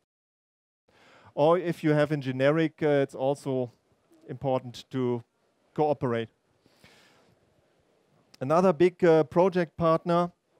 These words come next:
on the other side is, uh, the drug delivery system, which may be around the syringe. The syringe itself is a drug delivery system already, but you can add safety devices, you can add, uh,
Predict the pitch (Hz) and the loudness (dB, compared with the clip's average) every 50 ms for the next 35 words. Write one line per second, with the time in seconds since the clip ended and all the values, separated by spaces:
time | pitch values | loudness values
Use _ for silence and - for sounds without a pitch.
0 | _ _ _ - 143 151 151 135 131 147 202 233 247 220 - - 160 139 131 147 | _ _ _ -4 -4 -2 0 0 2 2 4 4 2 2 2 0 2 2 2 0
1 | 180 170 - - 147 147 151 151 139 135 131 151 147 143 143 147 139 - _ _ | -2 -4 -8 -6 -6 -4 -4 -6 -8 -4 0 4 6 6 6 6 4 0 _ _
2 | _ _ 143 123 117 151 160 170 - - 156 156 160 180 180 185 180 170 - - | _ _ -8 0 2 2 2 2 2 -2 -2 0 2 2 2 2 0 0 0 -2
3 | 165 - - - 165 160 160 - - 151 147 147 151 160 165 147 165 165 170 156 | -6 -6 -6 -6 -6 -6 -6 -6 -8 -6 -4 -2 -2 -2 -2 -4 -6 -4 -2 0
4 | 143 139 147 147 170 202 208 185 - 151 131 - 160 139 123 120 113 110 - - | 2 2 2 2 2 0 -2 -4 -6 -8 -4 -2 -2 0 0 -2 -4 -8 -12 -20
5 | - _ _ _ _ _ _ _ - 131 - - 180 190 190 190 185 165 165 143 | -20 _ _ _ _ _ _ _ -10 -10 -4 0 2 2 4 2 2 0 -4 -6
6 | - - 156 151 160 165 165 - 170 165 156 156 151 127 127 135 139 143 - - | -4 -2 2 2 4 2 2 0 -4 -4 -2 -2 -2 0 0 0 0 0 -2 -6
7 | 131 135 127 139 135 131 127 123 - - 127 - - 131 120 117 117 117 113 107 | -4 -2 0 0 0 0 -2 -4 -4 -8 -10 -12 -10 -8 -6 -4 -2 -2 -4 -4
8 | 107 104 - - 135 147 - - - - _ _ _ - _ _ _ _ _ _ | -6 -8 -4 -2 0 0 -2 -4 -10 -20 _ _ _ -20 _ _ _ _ _ _
9 | _ _ _ _ _ _ _ 139 147 151 - - 175 170 165 156 147 143 139 131 | _ _ _ _ _ _ _ -4 -4 -2 -2 -2 -2 -2 0 0 0 0 0 0
10 | - - - 156 160 170 - - 175 160 151 131 135 131 131 127 120 - - 120 | -2 -4 -2 0 0 0 -2 -4 -4 -4 -2 0 2 2 2 2 0 -4 -8 -12
11 | - - - - - - _ 135 139 131 135 160 143 - 160 147 143 139 143 139 | -12 -12 -18 -20 -20 -20 _ -16 -10 -8 -6 -6 -6 -2 -2 -2 -2 -2 -2 -2
12 | 143 143 143 131 - - 143 135 131 131 127 127 | -2 -2 -2 -2 -2 0 0 2 2 4 2 2